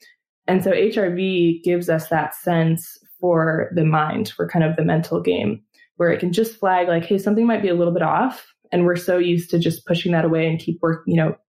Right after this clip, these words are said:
work harder, work harder, work harder. It can give us that flag that says, like, "Hey, you might need to kind of, like, get some more hours of sleep, um, get some more recovery,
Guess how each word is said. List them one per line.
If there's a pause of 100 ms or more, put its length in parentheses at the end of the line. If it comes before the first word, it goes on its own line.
(120)
work
harder,
work
harder,
work
harder. (480)
It
can
give
us
that
flag
that
says,
like, (280)
"Hey,
you
might
need
to
kind
of,
like, (440)
get
some
more
hours
of
sleep, (280)
um,
get
some
more
recovery,